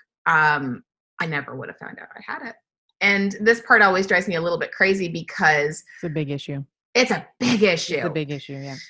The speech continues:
Speaker 1: We have, we're testing, where people are going to their doctors and they're getting T four, or so they get T S H and maybe T four tested, and T S H is your thyroid stimulating hormone, T four is your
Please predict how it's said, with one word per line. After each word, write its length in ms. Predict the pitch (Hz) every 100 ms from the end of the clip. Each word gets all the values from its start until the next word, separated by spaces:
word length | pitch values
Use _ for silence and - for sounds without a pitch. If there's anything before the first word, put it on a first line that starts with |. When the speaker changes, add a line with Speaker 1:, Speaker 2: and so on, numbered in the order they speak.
| _
Speaker 1:
We 220 | 214 247
have, 500 | 254 226 214 202 185
we're 160 | 202 220
testing, 840 | 226 214 - 208 185 180 180 196 -
where 120 | 180
people 240 | 254 240
are 60 | 233
going 160 | 214 190
to 60 |
their 100 | 180
doctors 400 | 180 185 - 185
and 80 | 185
they're 80 | 175
getting 380 | 180 170 165 165
T 180 | 247
four, 640 | 233 208 196 190 185 185 185 208
or 100 | 202
so 120 | 190
they 160 | 196 208
get 60 | 196
T 160 | -
S 160 | 233 233
H 180 | 185 180
and 120 | 247
maybe 380 | 466 523 466 339
T 200 | 277 269
four 420 | - 220 202 202
tested, 460 | - 180 - 165 170
and 140 | 180
T 140 | 226
S 140 | 208 196
H 160 | 180 180
is 100 | 185
your 120 | 185
thyroid 340 | 165 160 160
stimulating 500 | - 156 151 151 151
hormone, 360 | 196 175 170 165 -
T 100 | 160
four 100 | 151
is 140 | 151
your 100 | -